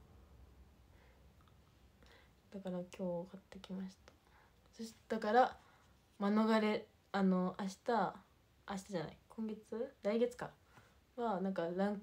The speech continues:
クが落ちずに済みそうで嬉しいです。うん、そう。だから嬉しくて、嬉しくて。私、ペンシルのさ、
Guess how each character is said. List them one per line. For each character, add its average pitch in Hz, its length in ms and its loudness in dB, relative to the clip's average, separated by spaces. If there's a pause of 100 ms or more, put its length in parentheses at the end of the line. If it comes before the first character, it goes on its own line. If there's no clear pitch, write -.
ク - 60 -20
が 196 120 0
落 190 100 0
ち 208 140 -6
ず 185 100 0
に 165 100 -2
済 185 200 -8
み 175 160 -2 (120)
そ - 280 -2
う 160 80 4
で 151 320 -2
嬉 165 200 -6
し - 120 -12
い 160 40 -4
で 185 200 -10
す。 - 160 -20 (3500)
う - 40 2
ん、 185 240 4
そ - 180 -2
う。 - 80 -4 (1200)
だ 185 100 -4
か 175 140 -4
ら 170 100 0
嬉 190 200 -2
し - 160 -14
く 269 240 -20 (180)
て、 - 100 -14 (140)
嬉 233 200 -8
し - 120 -20
く - 140 -18
て。 - 160 -20 (1900)
私、 190 160 -2
ペ 294 200 8
ン 330 60 6
シ 359 140 6
ル 349 80 4
の 339 160 2
さ、 311 540 4